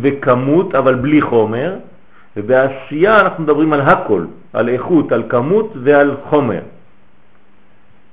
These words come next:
המציאות שבעולם הבריאה זכה יותר מזו שבעולם היצירה, כמובן. והמציאות שבעולם היצירה זכה יותר מזו שבעולם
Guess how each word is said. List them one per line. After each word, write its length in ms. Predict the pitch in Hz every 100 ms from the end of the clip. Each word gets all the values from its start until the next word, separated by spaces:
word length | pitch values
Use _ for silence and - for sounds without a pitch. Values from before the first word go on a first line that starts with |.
| - - - - -
המציאות 540 | 117 127 123 151 208
שבעולם 440 | 190 160 143 151 175
הבריאה 420 | 135 131 131 147 120
זכה 320 | 139 - 208
יותר 380 | 196 143 135 135
מזו 380 | 139 139 151 180
שבעולם 480 | 165 127 123 123 131
היצירה, 560 | 135 135 143 165 127 -
כמובן. 380 | 107 123 135 92 92 - - - - -
והמציאות 520 | 120 131 127 151 147
שבעולם 400 | 139 127 131 139
היצירה 420 | 131 120 139 131 117
זכה 260 | 120 -
יותר 320 | 117 113 120 127
מזו 300 | 120 113 135
שבעולם 560 | 123 107 107 107 107